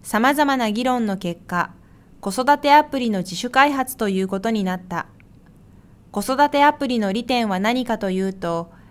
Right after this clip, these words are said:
いわゆる二十四時間、親子、それから役場と結びつくことができるといった形で、不安を今よりも少なくできる。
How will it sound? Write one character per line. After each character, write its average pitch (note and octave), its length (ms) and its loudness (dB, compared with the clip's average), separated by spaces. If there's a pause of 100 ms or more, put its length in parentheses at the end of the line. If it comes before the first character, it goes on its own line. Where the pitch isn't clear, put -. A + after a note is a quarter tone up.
(100)
い G#3 120 -4
わ A3 120 4
ゆ A#3 180 0
る F3+ 220 -4 (260)
二 B3+ 160 0
十 B3+ 240 0
四 F#3 160 -2
時 A#3 140 -6
間、 G#3 320 -4 (400)
親 A3+ 260 2
子、 - 420 -4 (180)
そ - 140 -4
れ G#3+ 120 0
か G#3+ 160 -2
ら G3+ 260 0 (160)
役 F#3+ 240 -2
場 D4 140 2
と C4+ 100 0
結 G#3 240 -4
び C4 100 -2
つ C4+ 140 -8
く C#4 80 -10
こ A3+ 140 -2
と A3 100 -2
が G3 140 0
で F3+ 100 -6
き C4 140 -4
る C4 100 -2
と A3 140 -2
い F3+ 60 -2
っ F3 40 -10
た F3+ 160 -8
形 F3+ 400 -6
で、 F3 260 -4 (400)
不 G3+ 220 0
安 B3 240 2
を B3 100 2
今 C#4 240 0
よ C4+ 140 2
り A#3 80 0
も F#3+ 160 0
少 - 240 -6
な C4+ 140 0
く A#3+ 100 -4
で F#3+ 120 -2
き F#3 140 -4
る。 F3 200 -4